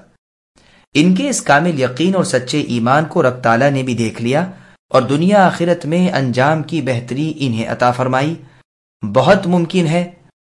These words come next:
کہ اللہ تعالیٰ کے جس وعدے کی طرف اس میں اشارہ ہے، وہ آیت یہ ہو جو سورہ بقرہ میں گزر چکی ہے، یعنی سورہ بقرہ کی آیت نمبر دو سو چودہ، "ام حسبتم ان تدخلوا الجنہ"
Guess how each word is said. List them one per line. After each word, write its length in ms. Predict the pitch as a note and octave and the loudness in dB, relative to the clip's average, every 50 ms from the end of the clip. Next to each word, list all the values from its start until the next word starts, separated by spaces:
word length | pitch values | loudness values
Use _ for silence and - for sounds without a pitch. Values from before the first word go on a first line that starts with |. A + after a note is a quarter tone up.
| _ - | _ -6
کہ 100 | - - | -4 0
اللہ 300 | - D#3+ F#3+ G3+ F#3 F3 F3 | 2 2 4 4 4 4 4
تعالیٰ 300 | - C#3+ C#3 C#3+ D#3 E3 D#3 D#3 | 4 2 2 2 2 0 -2 -2
کے 100 | - D3+ | -4 -4
جس 220 | C3 C#3+ C3 B2 | -4 -4 -4 -4
وعدے 320 | A#2 A#2 A#2+ B2 B2+ E3 D#3 | 0 0 0 0 0 -2 -4
کی 180 | D#3+ - C3 | -4 -6 -6
طرف 320 | B2+ - B2 B2 C#3 C#3 - - - - - - - _ _ - | -4 -2 0 0 0 -2 -4 -8 -18 -20 -20 -20 -20 _ _ -2
اس 200 | D3+ C#3+ - C3 | -2 -2 -2 -2
میں 120 | C#3 - | -4 -4
اشارہ 400 | A#2 A#2+ - - A#2 A2+ A#2 B2 | -4 -4 -4 0 0 2 4 2
ہے، 340 | - - A#2+ C#3 C#3 - - - - - - - - - _ - A2 A2+ | 2 0 0 -4 -6 -8 -12 -18 -20 -20 -20 -20 -20 -20 _ -10 -4 0
وہ 180 | D#3 F3+ F#3+ - | 2 2 4 4
آیت 380 | B2+ C3 C3+ D3 C#3+ A#2+ - G#2+ | 4 2 2 2 -2 -4 -6 -4
یہ 200 | G#2+ A#2 A#2+ A#2 | 0 0 0 0
ہو 200 | A#2+ C#3+ D#3+ D#3+ | 0 0 -2 0
جو 140 | D3 C#3+ | 0 -2
سورہ 300 | B2+ - C3+ C3 C3 B2+ | -4 -4 -4 -2 -2 -2
بقرہ 360 | A2 A2 A2 - - G#2 G#2+ G#2+ | -2 -2 -4 -6 -6 -6 -4 -4
میں 120 | A2+ G#2+ | -4 -4
گزر 240 | G#2+ A2+ A#2 A#2 A#2 | -4 -2 -2 -2 -4
چکی 320 | - B2 A#2+ C#3 C3+ B2 | -4 -8 -6 -4 -4 -4
ہے، 220 | C3 C3 - - - - - _ _ _ _ _ _ _ _ _ _ _ _ _ - | -4 -6 -8 -12 -16 -20 -20 _ _ _ _ _ _ _ _ _ _ _ _ _ -4
یعنی 200 | - B2 C3 C3+ | 0 0 0 0
سورہ 240 | B2+ - C#3 C#3 C3 | 0 -2 -2 0 0
بقرہ 360 | A#2+ A#2+ A#2 C3 C3+ C#3+ D3 | 0 0 0 0 2 2 0
کی 180 | C#3+ - B2+ A2+ | 0 0 -2 -2
آیت 220 | A2 G#2+ - - | -2 -2 -4 -6
نمبر 160 | G#2 G#2 - | -6 -6 -6
دو 120 | F2+ G#2 G2+ | -8 -8 -8
سو 140 | - A2+ | -8 -8
چودہ، 360 | G#2 - B2+ B2 B2+ D#3 D3 B2+ - - - - _ _ _ _ _ _ _ _ _ _ - | -4 -2 0 0 2 0 -2 -2 -6 -16 -20 -20 _ _ _ _ _ _ _ _ _ _ 0
"ام 100 | - C#3 | 0 0
حسبتم 640 | - - D3+ C3+ - G3 G3+ F3+ - - E3+ E3 E3 | 0 0 -2 -2 -2 -2 -4 -4 -2 -2 -2 -2 0
ان 100 | A#2 C#3+ | -2 -2
تدخلوا 400 | B2 C#3 C3+ C3+ - - G#2+ G#2+ | 0 -2 -2 -2 -4 -8 -8 -6
الجنہ" 320 | A2 G2+ A#2+ A#2 A#2 A#2+ | -6 -2 -2 -2 0 0